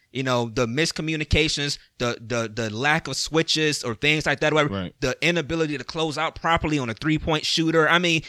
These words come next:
Speaker 1: the Cavs get beat on basic pick and roll so many times that it, it drives me insane how
Speaker 2: Yeah.
Speaker 1: easy they get beat on a basic pick and roll. You know, so, uh, so, but those bad habits came back to bite them in the ass, in all honesty, man.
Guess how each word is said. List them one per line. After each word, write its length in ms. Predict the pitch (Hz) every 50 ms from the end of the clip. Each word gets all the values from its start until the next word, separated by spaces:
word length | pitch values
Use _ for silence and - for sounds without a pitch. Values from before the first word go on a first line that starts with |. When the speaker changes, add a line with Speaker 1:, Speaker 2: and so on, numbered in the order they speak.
| - -
Speaker 1:
the 80 | - 131
Cavs 300 | - 190 214 240 254 -
get 220 | - 226 170 131
beat 160 | - 196 190 - 165
on 140 | 170 160 143
basic 340 | 180 185 202 - - 170 -
pick 220 | - 185 165 -
and 100 | 151 147
roll 300 | 156 160 156 151 147 135
so 480 | - - - - - - 180 180 185 190
many 280 | 185 180 175 170 165 147
times 360 | - 175 156 151 143 127 -
that 140 | 135 131 127
it, 140 | 120 110 - -
it 160 | 131 127 110
drives 400 | 104 113 143 143 143 143 - 131
me 160 | 131 135 123 -
insane 640 | 131 123 117 - - - 143 127 113 107 101 101 104
how 180 | 117 131 117
Speaker 2:
Yeah. 120 | - 156 -
Speaker 1:
easy 200 | 151 139 131 143
they 140 | 135 139
get 200 | 120 135 127 101
beat 280 | - 143 143 127 - - - - _ -
on 160 | 131 131 123
a 80 | 117
basic 540 | 110 101 123 139 143 135 - 139 - - _
pick 180 | - 147 131 -
and 140 | 120 104 110
roll. 320 | 123 117 104 92 95 101 - _ _ _ _ _ _ _ _ -
You 100 | 131 135
know, 200 | 131 123 120 120
so, 260 | - 156 131 127 120 - - - - - - _ -
uh, 340 | 127 131 123 120 120 120 120
so, 220 | - 160 139 123
but 200 | 120 117 143 139
those 220 | 143 147 151 143
bad 320 | 113 - 127 123 131 139 139
habits 340 | 139 147 165 170 196 180 -
came 240 | - 127 139 147 143
back 160 | 156 156 -
to 60 | 151
bite 220 | 113 120 131 147 151
them 140 | 160 170
in 60 | 175 160
the 60 | 147
ass, 300 | 165 202 233 233 - -
in 80 | 135
all 140 | 131 131 131
honesty, 400 | 139 180 226 180 - - 135 123
man. 140 | 120 120